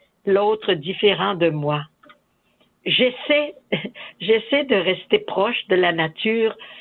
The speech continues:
Euh, j'aime beaucoup, euh, regarder les couchers de soleil. J'aime beaucoup aussi les levées de soleil. Je, j'essaie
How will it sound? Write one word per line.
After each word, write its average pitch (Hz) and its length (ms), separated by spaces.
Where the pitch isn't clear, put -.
Euh, 160 600
j'aime 190 320
beaucoup, 240 840
euh, 170 460
regarder 180 440
les 190 140
couchers 170 300
de 160 80
soleil. 202 760
J'aime 196 400
beaucoup 254 500
aussi 254 300
les 208 340
levées 202 540
de 185 140
soleil. 165 760
Je, 180 680
j'essaie 294 640